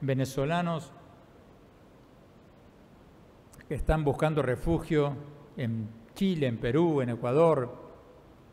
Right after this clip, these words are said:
Si el modelo de Chile hubiera sido un fracaso, estaríamos viendo chilenos yendo a Venezuela y no al revés.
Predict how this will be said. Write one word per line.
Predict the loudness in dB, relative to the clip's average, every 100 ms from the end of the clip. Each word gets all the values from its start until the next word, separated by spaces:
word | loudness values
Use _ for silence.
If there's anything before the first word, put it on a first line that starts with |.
| -20 -20 -20 -20 -20 -20 -20
Si | -14 -4
el | -2
modelo | 2 4 4 6
de | 4
Chile | 2 2 4
hubiera | 4 2
sido | 0 0
un |
fracaso, | 2 2 2 0 2
estaríamos | 0 2 0 2 0
viendo | 0 0
chilenos | 0 0 2 2 0
yendo | 0 2
a |
Venezuela | 2 0 0 0 2
y | 0
no | 0
al | -2
revés. | -2 -2 -4 -6 -14